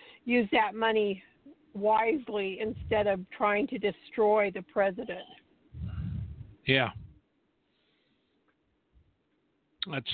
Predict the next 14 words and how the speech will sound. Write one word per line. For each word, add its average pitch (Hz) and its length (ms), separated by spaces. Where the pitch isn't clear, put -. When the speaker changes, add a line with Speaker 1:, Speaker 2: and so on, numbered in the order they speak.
Speaker 2:
true. 135 260
I 185 120
was 160 100
Speaker 1:
That's 160 120
Speaker 2:
just - 100
gonna 170 160
Speaker 1:
a - 140
Speaker 2:
tell 165 220
Speaker 1:
sham-, 156 100
Speaker 2:
you 135 80
Speaker 1:
that's 277 240
Speaker 2:
that 381 80
Speaker 1:
embarrassing. 254 1000
It's 208 160